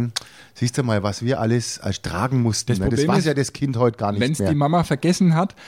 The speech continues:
Speaker 2: und man sich dann wieder hingesetzt hat oder versucht hat, die Hose anzuziehen.
Speaker 1: Ja, dann war's
Speaker 2: Das,
Speaker 1: blöd.
Speaker 2: äh,
Speaker 1: Dann
Speaker 2: war
Speaker 1: war's
Speaker 2: dann
Speaker 1: halt ziemlich, dann ist es halt oben wieder rauskommen.
Speaker 2: ein bisschen Quecksilber, ähm,
Speaker 1: Ach,
Speaker 2: damals
Speaker 1: komm,
Speaker 2: war
Speaker 1: das
Speaker 2: noch
Speaker 1: war
Speaker 2: richtiges
Speaker 1: damals, deswegen
Speaker 2: Quecksilber
Speaker 1: sag ich ja,
Speaker 2: drin.
Speaker 1: ja, da, aber das, das ist ja das, was ja, also heute das Geschrei mit dieser Impferei, was da alles drin sein soll.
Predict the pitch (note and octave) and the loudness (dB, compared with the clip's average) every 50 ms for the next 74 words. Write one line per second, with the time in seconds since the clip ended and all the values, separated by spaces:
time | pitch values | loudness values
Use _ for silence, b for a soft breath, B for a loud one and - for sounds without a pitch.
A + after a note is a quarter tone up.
0 | B B B C#3+ C#3+ D#3 D#3+ D3+ F3 E3+ - E3 D#3+ D#3+ D#3+ D#3+ D3 C3+ C#3+ F3+ | B B B 2 4 4 4 4 2 2 4 4 4 4 4 4 4 4 4 4
1 | G#3+ - - E3+ C3+ - - - - B2+ A2 - - B2+ B2+ C3 - - C3 - | 4 2 2 0 0 0 -4 -4 -2 -4 -2 -2 -4 -2 -2 -2 -2 -2 -2 -2
2 | D#3+ - - D#3+ C#3 C3 C3 A#2 A#2+ C#3+ D#3 - E3 C3 G#2+ B2 B2 - B2+ A2 | -4 -4 -2 -2 0 0 0 0 2 0 0 0 0 0 2 0 0 0 -2 -6
3 | - - A2 G2 G2+ G#2+ - A2+ A#2 C3+ D3 D3+ C#3 C#3 C#3+ D3 D3+ - A#2+ A#2+ | -2 -2 0 0 0 -2 0 2 2 4 4 4 4 4 2 2 0 0 0 2
4 | B2 C3 C3+ C#3 A2+ A#2 C3+ C3+ A#2+ A2+ A#2 D3 D#3 - C#3+ D3 E3 - - D3 | 2 2 2 2 0 0 0 0 2 2 2 2 2 0 0 -2 -2 -2 -4 -4
5 | D3 D3 D3 C#3+ - C3 C3 D3 C#3 E3 C#3+ D#3 D3+ D3 - - C3 D3 D#3 F3+ | -2 -2 -4 -2 -2 -2 -2 -2 -4 -2 -2 0 -2 -2 -2 -2 -2 -2 0 0
6 | D#3 C#3+ C3+ C3 B2 G#2+ F#2 A#2+ - - - G#2 F#2+ E2+ D#2 C3+ D#3+ D#3+ F3+ F3 | 0 2 4 4 2 2 2 0 0 -2 -4 -4 -2 -2 0 0 0 2 2 0
7 | - C#3 D3 E3 - - - F3+ F3+ F3 F3+ F3 E3+ D#3+ - - C#3+ D3 D3 D3 | 2 2 0 0 2 2 2 4 4 4 2 2 0 -2 -2 -4 -2 2 2 4
8 | C#3+ C#3+ D3 D3+ D3 D3 C#3+ C#3 - _ _ - - - F3 F#3+ G3+ A#2+ C#3 F3 | 4 4 4 2 2 2 0 -2 -6 _ _ -8 -6 -4 -2 0 2 2 2 4
9 | G3+ G#3 G3 - F3+ E3+ E3 E3 D#3 - A2+ G#2 - - - B2 - - C#3 - | 4 2 2 2 2 4 4 4 4 2 2 2 0 0 2 2 2 2 0 0
10 | D3 F3 C#3+ C#3 D3+ - A3+ - G#3+ G3+ E3+ D#3+ C#3 C3 A2+ A2 B B C3 C3+ | 0 0 0 0 0 0 2 2 2 2 2 2 0 0 -2 -6 B B -18 -8
11 | B G#2 A2+ C#3 F3+ - - - A#2 - A#2 A#2+ A#2+ A#2+ - - C3 A2+ - - | B 0 0 0 0 -2 -4 -6 -6 0 0 0 0 0 0 -2 -4 -4 -2 -6
12 | D3+ - D#3 C#3+ - C3+ A#2+ - B2+ B2+ B2 - - B2+ A#2+ A2+ F2+ G2 G#2+ A2+ | -2 0 0 0 2 0 -2 0 -2 -2 -2 0 -2 -2 0 0 -2 -2 -2 -2
13 | A2+ G2+ A#2 C#3 D3 C#3 B2 - - - - G#2 G2+ G#2+ A#2+ C#3 C3+ C3+ B2 B2+ | 0 0 0 0 2 0 0 -2 -4 -6 -4 0 2 2 2 2 2 0 0 0
14 | B2+ A2 A#2+ A2+ - A#2 C3 D3 - - B2+ A2 F2+ F2+ F2 G#2+ C3 C#3 C3 C3 | 0 0 0 -2 0 0 -2 -2 0 0 -2 -2 0 0 -2 0 0 0 0 -2
15 | B2 - - C#3+ - A#2 A2+ G#2+ - A#2+ C3 D3 C#3+ D3+ C#3+ C3+ - C3 B2 | -2 -2 -6 -4 -2 -2 -2 -2 -2 -4 -4 -2 0 -2 -2 0 0 0 0